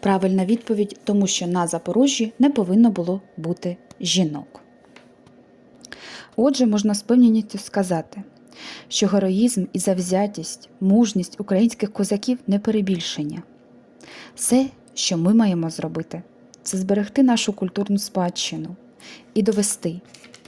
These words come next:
що фраза «козацькому роду нема переводу» на сто відсотків відповідає дійсності. Ваше домашнє завдання. Вивчіть, будь ласка, на пам'ять пісню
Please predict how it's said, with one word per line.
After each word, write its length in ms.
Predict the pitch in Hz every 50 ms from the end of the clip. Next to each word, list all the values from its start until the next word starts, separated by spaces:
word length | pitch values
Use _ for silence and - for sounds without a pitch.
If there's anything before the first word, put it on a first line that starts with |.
| - -
що 200 | - - - 196
фраза 440 | 180 - - 190 180 180 175 180 180
«козацькому 760 | 175 - 185 175 190 180 175 170 - - - 180 175 175 175
роду 340 | 175 165 165 - 165 170 185 -
нема 280 | - 170 170 165 160 156
переводу» 580 | 151 - 156 147 147 156 160 190 202 190 - 175 - _ - - - - - - - -
на 80 | 175
сто 160 | - - 170
відсотків 580 | 165 165 156 - - - 175 202 - - - - - _ _ -
відповідає 720 | 170 160 - - 151 156 156 156 160 156 160 160 165 165 - - - _ - -
дійсності. 680 | 156 160 147 - - - 156 156 - - - - - - - - - - - _ _ _ _ - - _ _ _ _ _ - - - - - - - - - - - - - -
Ваше 300 | 202 262 320 320 - 277
домашнє 420 | 208 196 185 208 240 - - 208
завдання. 480 | 196 208 190 180 170 165 156 156 175 - - - - - - - _ _ - - - -
Вивчіть, 320 | 240 294 311 - - 233
будь 180 | 208 202 202 -
ласка, 360 | 180 190 208 196 - - 185
на 120 | 180 175 170
пам'ять 480 | - - 185 202 202 196 196 196 - -
пісню 400 | 196 196 190 - - - 170